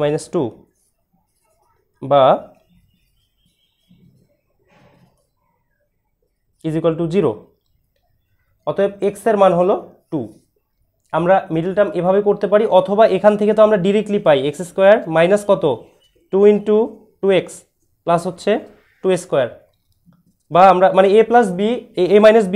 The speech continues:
whole square এর সূত্র, তাহলে x minus two whole square, এটা তো পাই, এটাই আমরা পাইলাম, এটা is equal to zero,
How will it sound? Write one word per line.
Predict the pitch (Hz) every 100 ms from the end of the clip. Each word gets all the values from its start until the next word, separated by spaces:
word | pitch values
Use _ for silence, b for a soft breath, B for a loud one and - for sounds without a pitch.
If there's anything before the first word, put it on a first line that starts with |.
| 202
whole | 202
square | 196 190
এর | -
সূত্র, | 180 - 113 - _ _ -
তাহলে | 160 180 165 185
x | - 175
minus | 165 180 185 -
two | 180 262 - _ _
whole | 151 139
square, | - 120 113 - _ _ _ _ _ _ _
এটা | 185 190
তো | 160
পাই, | 139 -
এটাই | 208 233
আমরা | 214 208
পাইলাম, | 175 143 - 185
এটা | 190 226
is | 214
equal | 220 220
to | 175
zero, | 190